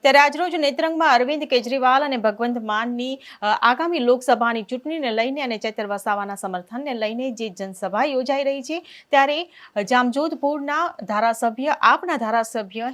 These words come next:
હેમંત ખવા પણ ત્યાં ઉપસ્થિત રહ્યા હતા અને, અ, તેમના રાજીનામાને લઈને પણ તેમને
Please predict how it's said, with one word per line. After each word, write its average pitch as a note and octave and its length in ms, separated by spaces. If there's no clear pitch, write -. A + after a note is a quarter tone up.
હેમંત G3 260
ખવા G3+ 260
પણ A#3 180
ત્યાં A3 260
ઉપસ્થિત G3 400
રહ્યા B3+ 200
હતા B3+ 280
અને, C#4 400
અ, G#3+ 220
તેમના F4 440
રાજીનામાને A3+ 680
લઈને G#3+ 280
પણ A3+ 260
તેમને A3+ 380